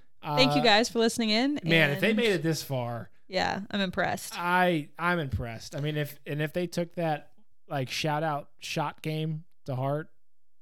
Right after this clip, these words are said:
Speaker 2: that was a fun night, I feel like,
Speaker 1: It
Speaker 2: for
Speaker 1: was
Speaker 2: them.
Speaker 1: National Wine Day.
Speaker 2: And it was National Wine Day.
Speaker 1: Speaking of which,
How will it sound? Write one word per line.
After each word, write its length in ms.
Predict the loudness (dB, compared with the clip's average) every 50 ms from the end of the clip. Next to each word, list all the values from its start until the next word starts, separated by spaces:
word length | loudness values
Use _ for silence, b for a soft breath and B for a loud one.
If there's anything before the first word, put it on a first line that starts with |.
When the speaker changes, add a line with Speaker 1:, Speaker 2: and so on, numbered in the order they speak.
| -20 -20 -16 -4
Speaker 2:
that 100 | 2 4 4
was 120 | 6 4
a 40 | 2
fun 260 | 0 0 -2 -2 0 -2
night, 240 | -4 -6 -10 -12 -16 -18 -12 -8
I 120 | -6 -6
feel 160 | -6 -2 2 6
like, 60 | 6
Speaker 1:
It 60 | 6
Speaker 2:
for 60 | 8 8
Speaker 1:
was 180 | 8 6 6
Speaker 2:
them. 60 | 6
Speaker 1:
National 320 | 4 4 4 2 0 -2 -4
Wine 220 | -4 -4 -6 -4
Day. 240 | -4 -4 -4 -4 -6 -4 0
Speaker 2:
And 80 | 2 2
it 80 | 4
was 180 | 4 2 2 4
National 340 | 2 2 2 0 -2 0 0
Wine 100 | 2 4
Day. 40 | 6
Speaker 1:
Speaking 440 | 4 6 6 6 6 6 6 6 6
of 60 | 6 6
which, 240 | 4 4 2 0